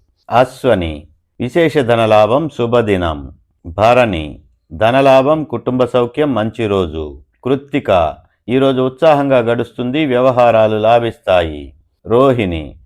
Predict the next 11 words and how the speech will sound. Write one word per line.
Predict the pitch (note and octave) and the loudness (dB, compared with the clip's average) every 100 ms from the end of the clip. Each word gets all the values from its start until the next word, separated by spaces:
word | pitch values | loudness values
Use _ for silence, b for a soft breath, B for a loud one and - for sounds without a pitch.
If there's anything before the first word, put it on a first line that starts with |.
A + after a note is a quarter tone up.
| _ - | _ -4
మధ్యవర్తులతో | A2+ B2 D3+ C3+ C3+ B2 B2 A#2 | -4 0 0 0 -2 -4 -2 -2
మాట్లాడటానికి | A#2 C3+ C#3 B2+ B2 A#2 A#2 A#2 A#2+ D#3 | 0 -2 2 2 2 0 -2 -2 -6 -4
మరియు | B2+ B2 D3+ | -2 -2 -2
సంప్రదింపులకు | D3 B2+ C3+ C#3 B2 A2+ A2 G#2 G#2+ | -2 -4 -2 -2 -4 -6 -6 -4 -2
అనుకూలం. | G#2 A2+ - G#2 F2 D2+ C#2 _ _ | -2 -4 -6 -4 -4 -6 -10 _ _
మృగశిర, | F#2 A#2 C3+ D#3+ - G#2+ F2 D2+ - _ _ _ | -6 -2 0 0 0 0 2 0 -4 _ _ _
వ్యవహార | F#2+ A#2+ D3 C#3+ C#3 C3 | 0 2 4 4 4 4
జయం, | C3 D3+ E3 | 2 0 -2
మంచి | B2 C3 C#3 | -2 -2 -2
రోజు, | B2+ B2 D3+ - | -2 0 -4 0
కార్యానుకూలం. | A#2 B2 B2 A2+ G2+ F#2+ F2+ D#2 D2 | 2 2 2 0 -2 -4 -4 -4 -8